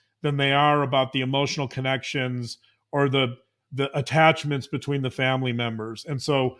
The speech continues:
I think you have that here. In terms of why Shanna is not comfortable with crying or emotion, it's because of the family culture.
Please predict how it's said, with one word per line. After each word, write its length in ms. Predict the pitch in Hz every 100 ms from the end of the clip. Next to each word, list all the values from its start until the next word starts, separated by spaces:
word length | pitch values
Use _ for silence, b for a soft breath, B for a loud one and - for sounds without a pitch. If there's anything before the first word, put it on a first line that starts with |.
| b b b -
I 80 |
think 240 | 147 196 170
you 100 | 185
have 240 | 165 160
that 180 | 147 139
here. 500 | 120 143 135 113 120 _ _
In 120 | 156 151
terms 380 | 185 208 190
of 160 | 170 143
why 720 | 143 156 160 160 156 151 143 - _ _ _ _
Shanna 400 | - 185 175 165
is 100 | 131
not 180 | 160 135
comfortable 540 | 156 151 147 143 143
with 320 | 139 135 131 -
crying 500 | 160 143 147 147 135
or 120 | 131
emotion, 640 | 127 139 135 156 135 135 - _
it's 140 | 160 -
because 300 | 214 220 202
of 80 |
the 60 | 190
family 340 | 175 170 160
culture. 560 | 131 147 151 - 113 98